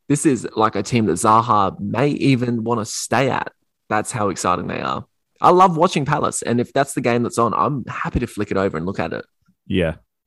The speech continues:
Speaker 2: Yeah, hundred percent. I don't think he, um, I don't think Zaha may have a choice in the end. Uh, like
Speaker 1: They're gonna make him go.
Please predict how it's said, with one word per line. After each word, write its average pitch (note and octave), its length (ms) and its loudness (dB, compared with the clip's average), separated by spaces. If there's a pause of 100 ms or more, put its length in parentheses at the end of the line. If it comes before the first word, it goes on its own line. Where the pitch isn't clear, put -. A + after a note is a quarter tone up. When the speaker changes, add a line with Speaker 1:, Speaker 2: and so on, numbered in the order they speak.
(160)
Speaker 2:
Yeah, G2+ 180 0
hundred A#2 240 0
percent. G#2+ 320 -2 (360)
I A#2 100 4
don't D3+ 160 2
think B2+ 300 -4
he, A2+ 320 -4
um, G2 420 0 (640)
I - 60 -2
don't E3 80 0
think D#3+ 160 -2
Zaha A#2+ 400 4
may A2 100 2
have G#2+ 140 0
a F#2+ 40 -8
choice B2 320 -2
in F#2+ 80 0
the F2+ 80 -2
end. G2+ 260 -4 (320)
Uh, G2+ 160 2 (360)
like G#2+ 300 -4 (340)
Speaker 1:
They're - 100 -10
gonna A2+ 120 -4
make G#2+ 180 -6
him A#2 60 -6
go. G#2 280 -4